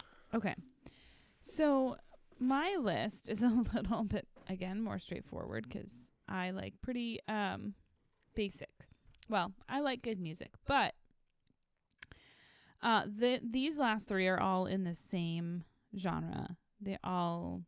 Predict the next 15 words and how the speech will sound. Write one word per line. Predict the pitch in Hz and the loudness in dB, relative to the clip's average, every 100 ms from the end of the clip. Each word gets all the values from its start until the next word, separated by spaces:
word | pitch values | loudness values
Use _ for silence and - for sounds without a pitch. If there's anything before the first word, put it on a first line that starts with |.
| _ | _
kind | - 240 | -8 -4
of, | 269 233 | -4 -4
I | - | -10
feel | - | -6
like | 208 208 | -4 -6
they | 196 | -10
could | - | -6
easily | - 185 170 | -4 -2 -4
compete | 180 180 | -4 -6
with | - 175 | -6 -6
each | 170 | -6
other. | 147 - - - - _ - | -6 -8 -12 -20 -20 _ -8
You, | 190 | -2
you've | 208 185 | -2 0
got | 170 | -2